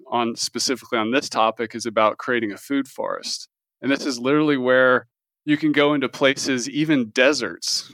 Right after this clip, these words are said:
Desertification is a huge problem in the world, where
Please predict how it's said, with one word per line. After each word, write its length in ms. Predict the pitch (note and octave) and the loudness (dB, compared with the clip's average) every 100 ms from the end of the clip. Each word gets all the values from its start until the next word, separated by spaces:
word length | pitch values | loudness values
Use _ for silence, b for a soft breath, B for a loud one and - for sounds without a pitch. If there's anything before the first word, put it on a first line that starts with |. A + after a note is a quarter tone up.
| - | -2
Desertification 1040 | C3+ C3+ C#3 C#3 - C3 C3 C3 - B2+ | 0 2 2 0 -2 -4 -2 -2 0 -2
is 100 | A2 | -2
a 60 | A2 | -4
huge 320 | C3 B2 - | -6 -6 -4
problem 400 | B2+ B2 B2 A#2+ | 0 0 0 -2
in 60 | A#2+ | -2
the 80 | |
world, 380 | A2 A2+ B2 C3 _ _ _ _ | 0 2 2 0 _ _ _ _
where 380 | B2 A2+ A2 | 2 4 2